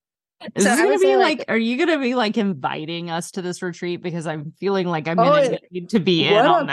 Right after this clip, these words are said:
Speaker 1: this.
Speaker 3: perfect segue, to be honest. I don't think that you could have ever, like, led into that any better. I have to give props where props are due. <laughs> What came from that, that little retreat, just the two of us,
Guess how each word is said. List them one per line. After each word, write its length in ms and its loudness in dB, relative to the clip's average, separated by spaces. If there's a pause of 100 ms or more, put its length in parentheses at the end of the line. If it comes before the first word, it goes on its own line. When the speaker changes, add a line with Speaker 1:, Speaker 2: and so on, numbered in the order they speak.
Speaker 1:
this. 200 4
Speaker 3:
perfect 300 0
segue, 440 4
to 40 2
be 140 6
honest. 340 4
I 60 6
don't 180 2
think 140 0
that 100 0
you 140 -2
could 100 0
have 140 0
ever, 420 0
like, 180 -2
led 280 0
into 240 -4
that 240 0
any 240 -4
better. 260 0
I 120 0
have 180 -2
to 100 -8
give 240 -2
props 340 -2
where 200 -2 (100)
props 340 0
are 120 0
due. 480 4
<laughs> 60 2 (1120)
What 300 2
came 260 0
from 160 2
that, 220 2 (340)
that 400 4
little 180 4
retreat, 540 0
just 180 -4
the 80 -2
two 240 0
of 100 4
us, 380 4